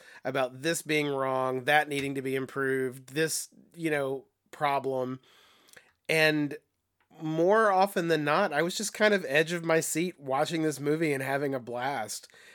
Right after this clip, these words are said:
which, you know, I think we've talked on this podcast before about how our, our biggest measure of a movie's worth nowadays is, like, did I have fun?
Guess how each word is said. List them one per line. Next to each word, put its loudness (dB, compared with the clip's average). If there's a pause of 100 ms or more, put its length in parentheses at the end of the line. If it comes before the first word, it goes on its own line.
which, -6 (520)
you -6
know, -4
I -4
think -2
we've -4
talked 0
on -2
this -8
podcast -4
before -2
about -2
how -2
our, -4
our -6
biggest 0
measure 2
of -4
a -6
movie's -6
worth -6 (600)
nowadays -2
is, -8
like, -4
did -2
I 2
have 0
fun? -4